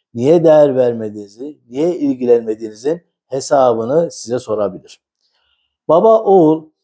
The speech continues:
baba kız olarak etkinliklere katılın. Sinemaya gitmek,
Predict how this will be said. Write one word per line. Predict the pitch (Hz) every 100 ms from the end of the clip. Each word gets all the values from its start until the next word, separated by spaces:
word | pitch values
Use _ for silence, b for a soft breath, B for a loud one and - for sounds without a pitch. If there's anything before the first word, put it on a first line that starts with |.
| _ _ _
baba | 156 185 196
kız | 196 220
olarak | 220 156 123 113 -
etkinliklere | 143 147 - 160 143 160 175
katılın. | 175 127 - 85 _ _ _ _
Sinemaya | - - 233 202 185 170
gitmek, | 156 156 - 131 127 127